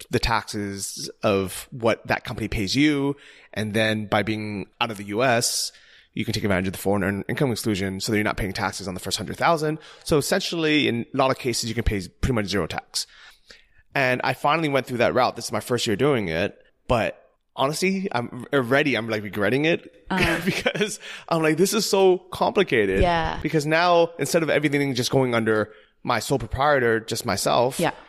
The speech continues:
Speaker 1: now I have to deal with, like, juggling, like, okay, like, the money has to go into this account, and then
Speaker 2: Mm.
Speaker 1: Bank of America sucks so bad,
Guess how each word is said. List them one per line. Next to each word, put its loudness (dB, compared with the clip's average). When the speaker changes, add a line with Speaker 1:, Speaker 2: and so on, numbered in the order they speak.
Speaker 1:
now 4
I 4
have -2
to -4
deal 0
with, 0
like, -2
juggling, -2
like, -2
okay, -2
like, -6
the 2
money 4
has -4
to -8
go 0
into -2
this -2
account, -2
and -4
then 2
Speaker 2:
Mm. -12
Speaker 1:
Bank 0
of -4
America 0
sucks -2
so 2
bad, -4